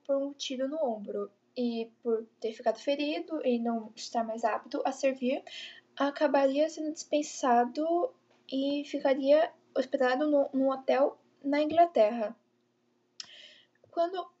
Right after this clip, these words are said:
ficou na Inglaterra, ele não tinha parentes, não tinha amigo, então ele, amigos, então ele estava hospedado, tipo, como eu falei antes, num hotel.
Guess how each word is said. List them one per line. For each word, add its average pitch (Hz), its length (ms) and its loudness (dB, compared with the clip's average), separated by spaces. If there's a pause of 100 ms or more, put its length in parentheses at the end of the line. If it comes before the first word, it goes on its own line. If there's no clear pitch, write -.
ficou 247 320 -4
na 233 80 -4
Inglaterra, 294 640 -4
ele 370 180 0
não 415 120 -8
tinha 339 280 -10
parentes, 311 720 -4
não 247 120 -4
tinha 240 300 -4
amigo, 262 500 -2
então 285 220 0
ele, 339 240 -6 (340)
amigos, 247 480 2
então 302 200 -2
ele 320 80 -8
estava 349 280 4 (120)
hospedado, 302 340 4
tipo, - 240 -10
como 247 200 -4
eu - 20 -12
falei 254 160 2
antes, 254 260 -4
num 330 180 -4
hotel. 240 480 0